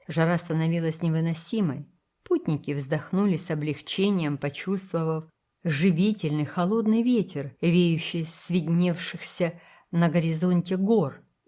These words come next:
Вскоре они въехали в долину, вьющуюся между невысокими холмами. Тони прекрасно знал местность и без колебаний вёл путешественников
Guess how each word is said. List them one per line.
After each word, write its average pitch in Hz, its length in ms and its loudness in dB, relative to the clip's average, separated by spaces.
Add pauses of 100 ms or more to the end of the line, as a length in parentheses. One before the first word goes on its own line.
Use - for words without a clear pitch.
(180)
Вскоре 349 400 6
они 151 160 2
въехали 151 480 -2
в 143 80 -4
долину, 151 640 0 (180)
вьющуюся 156 840 -2
между 165 360 0
невысокими 160 760 -2
холмами. 147 800 -2 (520)
Тони 160 260 2
прекрасно 151 800 -4 (280)
знал 160 400 2
местность 160 760 -2 (100)
и 175 80 0
без 160 260 -4
колебаний 156 880 -2 (200)
вёл 190 320 2
путешественников 165 1120 -4